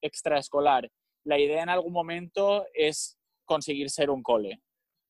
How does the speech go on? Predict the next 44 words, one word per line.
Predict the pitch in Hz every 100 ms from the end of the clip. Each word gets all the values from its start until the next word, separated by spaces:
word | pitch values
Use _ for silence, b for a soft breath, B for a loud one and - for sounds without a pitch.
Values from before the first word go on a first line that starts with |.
| _
Esa | - 127 151 147
es, | 139 - -
esas | 143 160
son | 156
las | 156
pretensiones, | - 160 156 135 123 147 139 123 110
¿no? | 127 135
Porque | 143 151 151 139
el, | 135 - _
el | - 139
cole | 151 160
tiene... | 165 180 170 165 151 _ _
De | 151
hecho | 147
voy | 170
a | 170
contar | 175 165
ahora | 170 165
una | 160 151
cosa | 156 170
que, | 156 139 120 110
que | 123
es | 120
bastante | - 127 143 135
importante | 131 117 127 156
de | 139
la |
que | 123
se | -
nos | 120 110
viene, | 123 135 147 131
que | 123
es | - - _ _
mera | 160 135 139
actualidad, | 139 - 123 135
ayer | 139
tuve | - 135
una | 127
reunión | 127 123 120
al | 120
respecto. | 113 - 107 101 107 B B B B B B -
Y | - 143
es | 139
que, | - 165 160 156 147 143